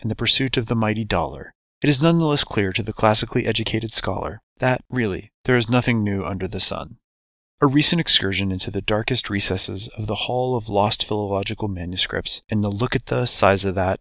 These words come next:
graduate library on the campus of the very expensive College of the Remunerative Arts has revealed a thirteenth century language enhancement advertisement,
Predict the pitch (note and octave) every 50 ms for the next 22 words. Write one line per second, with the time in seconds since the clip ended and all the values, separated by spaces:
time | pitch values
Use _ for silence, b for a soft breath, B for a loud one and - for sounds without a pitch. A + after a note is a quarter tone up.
0 | - - G#2+ A#2+ A#2 A#2+ B2+ A#2 - F2+ G2 F#2+ F#2 E2+ G2+ F2+ F2+ F2 - -
1 | - A2+ A2 A2+ - - - B2 B2 - C3+ B2+ - - - A#2+ G#2+ A2+ A2+ G#2
2 | G#2+ A#2+ A#2 B2 B2+ B2+ B2 B2+ - - A#2 A2 G#2+ - - - - _ - -
3 | - G#2 G#2 - - G#2+ - - - F#2+ F2 E2+ E2 - - G#2+ - - - -
4 | A2+ F#2+ A2 G#2 G2+ G2+ G2 G2+ A2+ B2+ B2+ C3+ C3+ C3+ - - - C3 B2 B2+
5 | - - G2 F2 E2+ - - - - - _ _ _ _ _ - - C3 B2 C3+
6 | A#2+ A2+ C3 C#3+ D3 C3+ C3+ B2+ - - D#3+ E3 - - - - C#3+ C3 - -
7 | A#2+ G#2 G2+ - - G2+ - - - G2+ G2 F#2+ F#2+ F#2+ G2+ A2 A2 A#2 A2+ A2
8 | G#2+ G#2 G#2+ G#2+ G#2+ A#2 B2 D3+ - - - F#2 - - F2 F#2 G2 F#2+ - -
9 | F#2+ F2+ F2+ - - F2